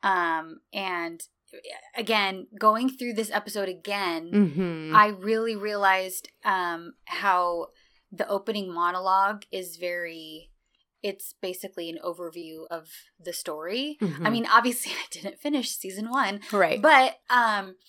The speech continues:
Speaker 1: you know, you, but by the, by the episodes that I've seen, you get the basic gist of everything and how they are all kind of gathered together and,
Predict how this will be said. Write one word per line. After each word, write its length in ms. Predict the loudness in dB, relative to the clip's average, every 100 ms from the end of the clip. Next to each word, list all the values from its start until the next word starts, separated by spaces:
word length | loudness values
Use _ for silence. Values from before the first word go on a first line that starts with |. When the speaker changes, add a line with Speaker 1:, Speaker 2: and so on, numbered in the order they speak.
| _ _ _ _ -4
Speaker 1:
you 140 | 0
know, 180 | 2 2
you, 380 | 0 -2 -2 -4 _
but 280 | -4 -2 -2
by 180 | -2 0
the, 320 | 2 0 0 -4 _ _
by 100 | -4
the 120 | -2
episodes 520 | -4 -6 -6 -6 -8
that 140 | -6 -6
I've 140 | -6
seen, 420 | -10 -10 -12 -12 -16
you 140 | -12
get 140 | -10 -10
the 40 |
basic 360 | -10 -10 -14 -12
gist 260 | -10 -10
of 80 | -10
everything 500 | -12 -14 -14 -16 -14
and 140 | -14 -12
how 240 | -10 -10 -12 _ _ _ _
they 240 | -8 -8 -8 -12 -12
are 140 | -12
all 260 | -10 -14 -14
kind 280 | -14 -14 -12
of 180 | -16 -16 -20 _ -8
gathered 380 | -6 -6 -8
together 640 | -10 2 4 4 2 2 0
and, 320 | -2 -6 -14